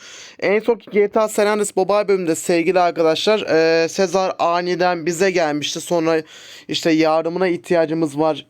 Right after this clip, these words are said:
e, bizim çetede sıkıntıda vesaire, Vagoslar ele geçirdi vesaire falan dedi.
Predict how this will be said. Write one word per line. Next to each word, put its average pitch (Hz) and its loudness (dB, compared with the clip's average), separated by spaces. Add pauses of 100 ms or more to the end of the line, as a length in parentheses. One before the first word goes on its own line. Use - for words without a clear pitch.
e, 143 2
bizim 147 -2
çetede 165 -2
sıkıntıda 151 -2
vesaire, 151 2
Vagoslar 156 0
ele 147 0
geçirdi 151 -2
vesaire 151 0
falan 165 -2
dedi. 151 -2